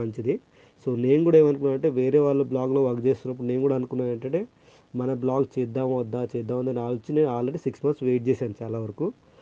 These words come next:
So, ఇప్పుడు నేను దాదాపు ఒక two website వరకు నేను run చేస్తున్నా, సొంతంగా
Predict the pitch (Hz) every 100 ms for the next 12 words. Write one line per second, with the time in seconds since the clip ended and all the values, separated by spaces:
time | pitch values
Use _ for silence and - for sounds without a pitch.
0 | - _ - 143 131 143 151 135 127 127
1 | 143 147 - 131 131 117 143 135 135 147
2 | 151 139 117 113 120 139 - 131 - 123
3 | 113 139